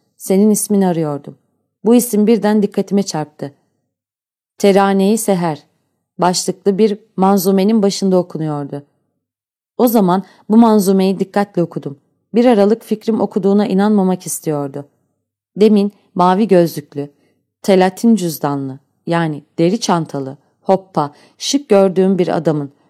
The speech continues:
bu kadar derin hissetmek, bu kadar etkili bir surette hissetmek yeteneğinde olmadığına hükmetmek istedim. Fakat bu manzume, o isim gözlerinin önümdeydi.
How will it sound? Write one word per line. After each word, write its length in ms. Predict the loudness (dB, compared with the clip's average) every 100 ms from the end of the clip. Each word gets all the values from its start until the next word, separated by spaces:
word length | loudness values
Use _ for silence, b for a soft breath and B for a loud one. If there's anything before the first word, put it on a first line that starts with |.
| -6
bu 100 | -2
kadar 360 | 0 2 2 0
derin 240 | 0 0
hissetmek, 640 | -2 -4 -6 -8 -14 -16 _ _ -6
bu 140 | -2
kadar 260 | 0 2 2
etkili 460 | -2 -4 -4 -2 0
bir 80 |
surette 720 | 0 0 0 0 -2 -4 -4 -6 _ _ _ _ _ _ _ _
hissetmek 540 | -4 -2 -2 0 -2
yeteneğinde 460 | -2 -2 0 0 2
olmadığına 600 | 2 4 4 2 2 0
hükmetmek 500 | -2 -6 -6 -6 -10
istedim. 400 | -8 -8 -8 -10 -18 _ _ _
Fakat 380 | -4 -2 -4 -6 b b b b 0
bu 100 | 4
manzume, 680 | 4 4 0 0 0 0 -4 _ 0
o 120 | 2
isim 420 | 2 0 -2 2
gözlerinin 500 | 2 2 2 2 2
önümdeydi. 640 | 2 0 -2 -4 -8 -12